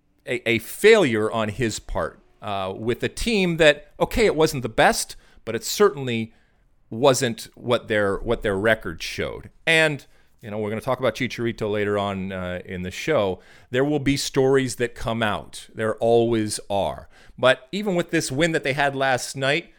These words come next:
you always get that bounce when things change because a new,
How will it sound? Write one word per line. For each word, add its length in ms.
you 160
always 220
get 160
that 280
bounce 400
when 140
things 320
change 400
because 480
a 60
new, 280